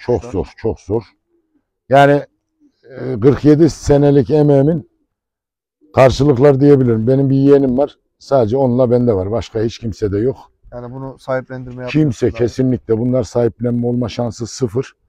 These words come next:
Speaker 1: Sımsıkı bakın hiç uçmamış halde elde durmuyor. Bunların en büyük özelliği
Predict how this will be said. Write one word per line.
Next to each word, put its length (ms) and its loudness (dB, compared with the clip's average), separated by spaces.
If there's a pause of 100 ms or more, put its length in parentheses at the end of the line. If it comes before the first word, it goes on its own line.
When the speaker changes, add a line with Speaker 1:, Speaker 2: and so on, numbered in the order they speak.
(480)
Speaker 1:
Sımsıkı 640 -4
bakın 200 -2
hiç 180 -4
uçmamış 420 -6
halde 240 -2
elde 280 -2
durmuyor. 320 -2 (1300)
Bunların 480 0
en 220 -2
büyük 180 2
özelliği 560 0